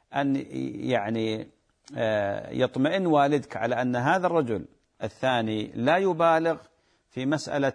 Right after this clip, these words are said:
ال-، ال-، ال-، يعني قيمة العمرة،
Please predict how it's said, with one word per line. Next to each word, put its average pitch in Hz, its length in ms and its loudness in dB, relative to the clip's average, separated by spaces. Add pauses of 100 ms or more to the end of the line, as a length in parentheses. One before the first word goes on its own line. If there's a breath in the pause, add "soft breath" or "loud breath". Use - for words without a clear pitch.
ال-، 123 220 -2
ال-، 107 720 -2 (560)
ال-، 104 1080 -2
يعني 107 300 -2
قيمة 147 460 2
العمرة، 117 480 0